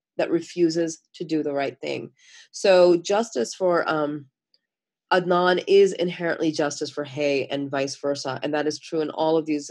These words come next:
um, innocence cases. So at the end of the day, if I can prove who killed Hay, I will get justice for Adnan.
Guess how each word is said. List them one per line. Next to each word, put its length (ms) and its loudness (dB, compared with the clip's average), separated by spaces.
um, 300 -6
innocence 380 -8
cases. 600 -10
So 640 4
at 140 0
the 100 0
end 180 2
of 80 0
the 120 2
day, 600 0
if 160 -4
I 220 2
can 180 -4
prove 380 -4
who 140 -8
killed 320 -4
Hay, 640 0
I 160 0
will 120 2
get 280 -2
justice 400 -6
for 180 -8
Adnan. 400 -12